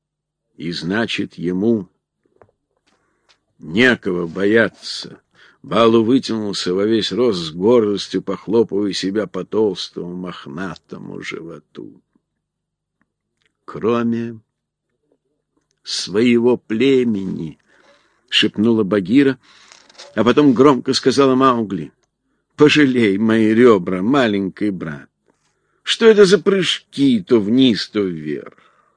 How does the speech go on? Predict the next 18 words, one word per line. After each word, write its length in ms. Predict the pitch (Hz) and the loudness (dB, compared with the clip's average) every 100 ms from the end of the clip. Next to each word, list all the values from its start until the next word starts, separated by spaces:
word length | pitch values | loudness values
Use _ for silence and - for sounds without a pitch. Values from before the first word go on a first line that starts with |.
| _ _ _ _ _ _ _ _ - - - | _ _ _ _ _ _ _ _ -20 -16 -4
Маугли, 540 | 117 113 98 87 76 | 0 2 0 -4 -10
добиваясь, 560 | 76 87 98 92 80 76 | -8 -6 -4 -4 -6 -8
чтобы 300 | - 87 76 | -10 -10 -8
его 200 | 87 87 | -8 -6
выслушали, 680 | 117 131 - 92 - 69 - - - - _ - | -4 -4 -6 -10 -10 -12 -14 -20 -20 -20 _ -6
давно 400 | 101 131 139 131 | 2 4 4 2
уже 200 | 110 127 | 0 -2
теребил 440 | 139 131 123 127 | 0 0 2 2
Багиру 420 | 101 117 117 110 | 2 0 0 -2
за 160 | 98 117 | 0 0
мягкую 420 | 117 101 - 107 | -2 -4 -6 -6
шерсть 400 | 101 127 107 - | -2 -2 -2 -6
на 100 | 107 | -8
плече 420 | 107 117 - 127 - - | -6 -4 0 0 0 -10
и 120 | - 110 | -4 0
толкал 420 | 127 120 131 120 | 0 2 2 0
её 180 | 113 117 | 0 0
пятками. 640 | - 117 95 - 60 - | 2 2 0 -10 -16 -16